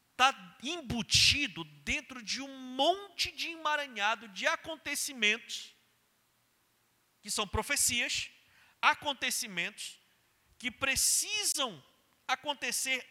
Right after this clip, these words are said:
antes de chegar essa, essa fase da, da marca da besta. Vocês estão me entendendo? Antes de chegar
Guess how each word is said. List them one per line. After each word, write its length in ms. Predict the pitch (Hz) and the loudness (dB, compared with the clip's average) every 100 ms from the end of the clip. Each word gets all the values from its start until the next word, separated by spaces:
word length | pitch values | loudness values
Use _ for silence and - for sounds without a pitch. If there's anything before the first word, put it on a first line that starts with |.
| - | -6
antes 920 | 330 403 440 440 427 440 453 - - - _ _ _ _ _ _ _ _ _ _ _ _ - | 0 2 2 -2 -4 -2 0 0 -2 -8 _ _ _ _ _ _ _ _ _ _ _ _ -8
de 120 | 277 | -2
chegar 360 | 294 254 220 262 | 0 2 4 4
essa, 240 | - 277 262 226 - | 4 4 2 0 -4
essa 260 | 233 226 254 | -4 -2 -4
fase 400 | - 233 240 254 | 0 2 2 0
da, 260 | 240 254 - - _ _ _ _ _ _ _ _ _ _ _ _ _ _ _ _ | 0 0 -4 -20 _ _ _ _ _ _ _ _ _ _ _ _ _ _ _ _
da 160 | 185 | 0
marca 320 | 262 254 - 208 | 4 4 4 -2
da 100 | 170 | -2
besta. 380 | 151 123 - - _ _ _ _ _ _ _ | -4 -10 -12 -18 _ _ _ _ _ _ _
Vocês 140 | - 185 | -12 -6
estão 140 | 214 | -4
me 80 | 196 | -4
entendendo? 300 | 180 180 277 - _ _ _ _ _ _ _ _ _ _ - | -2 -2 -2 -8 _ _ _ _ _ _ _ _ _ _ 0
Antes 440 | 262 392 415 320 | 6 6 4 -2
de 120 | 311 320 | -2 0
chegar 580 | - 247 208 196 143 | 0 2 4 4 2